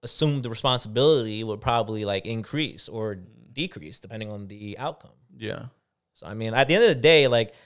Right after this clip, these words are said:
Speaker 1: my main argument is that I just feel like personally, I know my character, I know my personality. I take responsibility for a lot of things that happen in my life, even when it's out of control.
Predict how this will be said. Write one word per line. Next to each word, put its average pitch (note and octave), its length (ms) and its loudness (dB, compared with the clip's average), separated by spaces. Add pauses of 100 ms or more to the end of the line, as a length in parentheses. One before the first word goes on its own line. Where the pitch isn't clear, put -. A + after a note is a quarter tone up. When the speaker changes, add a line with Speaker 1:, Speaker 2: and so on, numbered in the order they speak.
(160)
Speaker 1:
my D#3+ 140 6
main A#3 180 8
argument E3+ 400 6
is C#3+ 80 0
that C3 180 6
I D#3+ 80 8
just F3 220 0
feel F3 140 0
like D3 200 4
personally, D#3 360 2
I C3 60 4
know D3 180 4
my C#3+ 160 6
character, D3 380 0
I A#2 80 0
know C3+ 140 -2
my B2+ 140 0
personality. C3 720 0
I C#3 140 6
take D3 200 2
responsibility C#3 760 0
for B2 160 -2
a A2 60 2
lot C3+ 200 6
of C3 120 -2
things C3+ 200 -2
that A#2 60 0
happen B2+ 300 0
in A#2+ 60 0
my G#2+ 100 -4
life, A#2 300 2
even B2 220 -4
when A2+ 120 -4
it's A2 100 -4
out A#2+ 140 0
of A2 100 -10
control. B2+ 560 -2